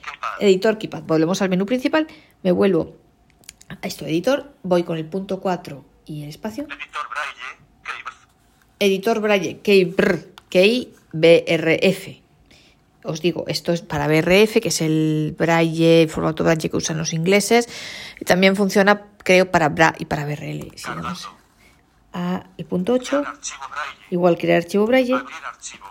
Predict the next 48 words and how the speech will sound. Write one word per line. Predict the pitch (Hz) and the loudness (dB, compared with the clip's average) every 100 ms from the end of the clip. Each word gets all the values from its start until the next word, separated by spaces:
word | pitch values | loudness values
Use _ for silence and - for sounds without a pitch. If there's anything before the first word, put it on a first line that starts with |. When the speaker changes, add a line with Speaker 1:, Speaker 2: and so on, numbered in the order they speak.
| - | -18
Speaker 2:
Abrir | - 165 170 196 | -10 -6 -2 -2
archivo. | 220 - 202 196 | -4 -8 -8 -8
Speaker 1:
Guardado | - 131 147 120 | -8 -10 -14 -16
recientemente. | 110 - 117 - - - | -18 -20 -20 -18 -16 -10
Speaker 2:
Guardado | 170 170 170 | -10 -8 -8
Speaker 1:
Ajustes | 180 - | -8 -10
Speaker 2:
recientemente. | - 180 185 185 180 190 | -6 -6 -4 -4 -2 -4
Speaker 1:
del | - | -6
editor. | - - - | -12 -12 -8
Speaker 2:
Ajustes | 185 - 185 - 180 | -10 -4 -4 -4 -6
del | 175 | -4
editor | 165 160 180 | -4 -2 -4
Speaker 1:
Cerrar. | 117 | -4
Speaker 2:
y | 160 | -6
cerrar. | - 151 151 - | -6 -8 -10 -12
Mirad, | 147 151 156 - - _ _ | -8 -8 -8 -12 -20 _ _
ajustes | - - 151 170 170 | -12 -10 -6 -4 -2
del | 180 | -2
Speaker 1:
Ajustes | 180 | -2
Speaker 2:
editor. | 185 208 214 | 0 0 0
Speaker 1:
del | 220 - - | -4 -18 -20
Speaker 2:
Pues | - | -18
esto, | - - - | -16 -14 -10
Speaker 1:
confirmar | 120 120 | -10 -10
borrado. | 127 123 151 | -10 -12 -8
Speaker 2:
confirmar | 175 160 151 160 | -8 -4 -4 -2
borrado. | 175 196 196 196 208 - _ _ | -2 0 0 0 -2 -12 _ _
Speaker 1:
Mostrar | 123 - 123 143 | -18 -14 -10 -10
indicadores | - - 117 123 117 - | -12 -16 -12 -10 -8 -4
Speaker 2:
Lo | 165 | -2
Speaker 1:
del | |
Speaker 2:
mismo, | 156 156 | -2 -2
Speaker 1:
editor. | 143 | 0
Speaker 2:
¿veis? | 156 180 - | 0 -2 -8
Speaker 1:
Cerrar. | - 123 110 - | -14 -10 -10 -10
Speaker 2:
Esto | - - | -10 -10
es | 156 | -10
igual. | 113 - | -12 -16
Speaker 1:
Crear | _ _ | _ _
Speaker 2:
Igual, | 151 156 | -2 -2
Speaker 1:
archivo | - | -2
Speaker 2:
esto | - - | -8 -8
es | - | -2
igual | 202 196 | 2 4
que | 220 | 4
el | 233 | 6
editor. | 254 254 311 311 - - _ _ _ | 6 4 2 0 -10 -20 _ _ _
Speaker 1:
Cerrar. | - 120 107 | -16 -14 -16